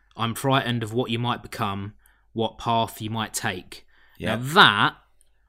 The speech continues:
Speaker 1: is how you set the scene, not for the episode, but for the season.
Speaker 2: A hundred percent.
Speaker 1: It is delicious.
Speaker 2: That whole line,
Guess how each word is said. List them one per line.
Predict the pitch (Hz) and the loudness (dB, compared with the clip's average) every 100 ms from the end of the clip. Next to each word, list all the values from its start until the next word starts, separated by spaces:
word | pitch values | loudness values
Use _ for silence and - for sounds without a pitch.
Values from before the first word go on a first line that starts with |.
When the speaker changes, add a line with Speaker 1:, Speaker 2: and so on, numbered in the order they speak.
| _ | _
Speaker 1:
is | - - | -8 -2
how | 123 | -2
you | 120 | -2
set | 110 - - 135 - - - | 0 0 2 0 -2 -10 -8
the | 117 | -6
scene, | - - 117 104 104 107 | -2 0 0 -2 -6 -8
not | 117 151 - | -4 -4 -4
for | - | -6
the | 151 143 | 0 0
episode, | 131 - - 95 95 - | 0 -4 -10 -10 -12 -12
but | 98 | -10
for | |
the | 107 | -8
season. | - 110 101 95 90 | -4 -4 -4 -8 -12
Speaker 2:
A | 90 | -6
hundred | 107 120 107 | -2 -2 -2
percent. | 95 - 90 | -4 -6 -4
Speaker 1:
It | 123 - - | -4 -4 -4
is | 135 117 - - - 180 107 | -2 -2 -4 -12 -20 -18 -4
delicious. | 131 120 117 110 - - - | -2 0 -2 -4 -8 -10 0
Speaker 2:
That | 123 110 101 - _ _ _ - | 4 6 4 -4 _ _ _ -2
whole | 123 117 | 0 4
line, | 107 76 80 90 104 | 4 2 0 -4 -8